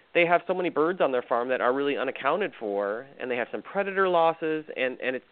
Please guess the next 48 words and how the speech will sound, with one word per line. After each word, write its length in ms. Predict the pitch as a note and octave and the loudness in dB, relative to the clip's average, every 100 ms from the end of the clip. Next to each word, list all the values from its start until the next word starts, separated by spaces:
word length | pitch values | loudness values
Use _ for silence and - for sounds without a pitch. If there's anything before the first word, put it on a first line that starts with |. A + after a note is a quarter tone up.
| _ | _
because 280 | C#3+ C#3 D3 | -8 -2 0
they 100 | C3+ | 0
just 200 | C#3+ D#3 | 0 0
lost 240 | D3 C#3+ - | 2 2 2
some 160 | D#3 B2+ | -6 -2
birds 260 | D#3 B3 | -4 -4
that 100 | B2+ | -4
they 100 | B2 | -4
didn't 280 | A#2 C3 C3 | -4 -8 -8
keep 140 | C3 | -12
track 320 | - C#3 F#3+ - | -2 0 0 -6
of. 220 | D2+ G#2+ - _ - - | -14 -14 -20 _ -20 -20
Um, 300 | - A#2+ A2+ - | -6 -4 -4 -2
and, 200 | C#3 C#3 | 0 0
and, 300 | - C#3 C#3 - | 0 -2 -2 -10
you 100 | C3 | -8
know, 120 | B2 | -6
some 120 | E3+ E3 | -2 -2
of 40 | |
these 140 | D3 A2 | -4 0
backyard 540 | B2+ A#2+ - C3+ B2+ A2+ - | 2 2 2 -2 -2 -4 -4
flocks 380 | B2+ A#2+ D#3 - - | 0 0 -2 -14 -10
and 260 | A#2+ A#2+ A#2 | -6 -4 -4
or 260 | B2+ A#2+ A#2 | -4 -4 -4
pasture 480 | - G2+ G2+ - G2 | -4 -6 -6 -10 -14
poultry 580 | - A#3 A3+ G#3 G3 | -2 -2 -2 -6 -4
and 80 | C3 A#2 | -6 -8
free-range 400 | F3+ G3+ D3 B2+ - | -8 -2 -2 -4 -2
flocks 240 | A#2+ - | -2 -2
are 120 | C#3 | -6
a 40 | A#2+ - | -6 0
little 220 | G3 C4 | 2 2
more 180 | A3 G#3+ - | 2 0 0
challenging 500 | F#3+ G3 G3+ C3 A#2+ | -4 -2 -4 -4 -6
to 60 | A2+ | -8
keep 240 | - E3 - | -12 -12 -10
track 380 | - F3+ G#3 B2 | 0 0 2 0
of 240 | G#2+ B2+ - - _ - | 0 -2 -12 -20 _ -6
simple 240 | B3+ G3 | -4 -4
things 220 | C#3 B2+ C3+ | -2 -2 -2
like 140 | C3 | -6
the 60 | C3+ | -2
number 280 | C#3 C3 A2 | -2 0 -2
of 100 | G#2+ | 2
birds. 420 | A2 C#3 F#2+ A#2 - - - - - | 0 2 -2 -6 -20 -20 -20 -20 -6
Um, 280 | A#2+ B2 A#2+ | 0 2 0
but 100 | B2 | 0
it's 140 | D3+ | 0